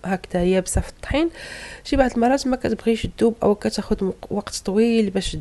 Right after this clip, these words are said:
تذوب، آه، يعني ملي ما كندوبهاش في الأول. فغناخد واحد شوية ديال الماء دافي، تقريبًا واحد ثلاثة ديال المعالق كبار، غندوب بهم هاديك الخميرة. ومن بعد غنبدا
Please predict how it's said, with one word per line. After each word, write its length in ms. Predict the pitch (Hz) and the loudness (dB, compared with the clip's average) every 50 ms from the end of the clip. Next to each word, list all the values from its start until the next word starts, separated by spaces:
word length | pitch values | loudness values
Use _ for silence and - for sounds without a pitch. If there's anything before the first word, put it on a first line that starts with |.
| - - | -4 -2
تذوب، 200 | 196 190 170 185 190 - - - | 0 0 0 -2 -6 -10 -6 -4
آه، 480 | 190 - 65 64 - - - - - - | 0 0 0 0 -2 -4 -6 -6 -4 -2
يعني 240 | 185 180 175 180 | -2 0 0 0
ملي 460 | 175 175 175 175 170 175 180 180 180 190 | 0 0 0 0 0 2 2 2 2 2
ما 100 | 190 190 | 0 -2
كندوبهاش 720 | - - 185 180 175 185 180 175 170 - 175 185 - - | -2 -2 -2 0 0 0 0 0 0 -2 -2 -2 -4 -6
في 120 | - - | -8 -6
الأول. 340 | 170 160 160 156 156 160 156 - - - - - - - - - - - | -6 -4 -4 -4 -4 -6 -8 -8 -12 -18 -20 -18 -18 -18 -16 -18 -18 -6
فغناخد 440 | - - 233 247 247 240 240 254 220 | 2 4 4 6 6 6 4 4 4
واحد 220 | 220 220 - - - | 4 4 2 -2 -6
شوية 440 | - - - 254 262 269 269 262 | -6 -4 -2 -2 0 2 2 2
ديال 280 | 247 - - 226 220 214 | 0 0 2 2 4 4
الماء 220 | 208 208 202 208 | 4 2 2 2
دافي، 360 | 208 185 196 190 190 - - 302 | 2 2 0 0 0 -2 -4 -6
تقريبًا 420 | - - - 359 349 330 311 277 | -6 -4 -2 -2 0 0 0 0
واحد 180 | 254 247 - - | -2 -2 -4 -4
ثلاثة 220 | - 220 214 - 208 - | -4 -2 -2 -2 -2 -2
ديال 120 | - 190 | 0 0
المعالق 340 | 190 180 170 170 175 180 180 - | 0 0 0 -2 -2 -4 -4 -8
كبار، 340 | - - - - 185 185 | -14 -6 -2 0 0 0
غندوب 540 | 185 180 185 185 175 185 214 214 208 202 170 - - | 2 0 0 2 2 4 4 4 4 4 2 2 0
بهم 260 | 185 185 185 175 175 | 0 2 2 0 0
هاديك 180 | 170 175 - - | -2 -4 -2 -4
الخميرة. 520 | - - - 180 180 175 175 180 240 302 311 - - - - - - - - - - - - - - - - - - - - - | 0 0 0 2 2 0 2 2 0 0 0 -6 -14 -20 -18 -18 -18 -18 -18 -20 -20 -20 -20 -20 -20 -20 -20 -20 -20 -20 -10 2
ومن 300 | - 220 214 208 196 196 | 2 4 6 6 4 6
بعد 260 | 190 233 233 214 - 202 | 6 6 6 6 4 2
غنبدا 560 | 190 190 196 185 175 170 165 180 180 180 | 2 4 2 0 0 0 0 2 2 2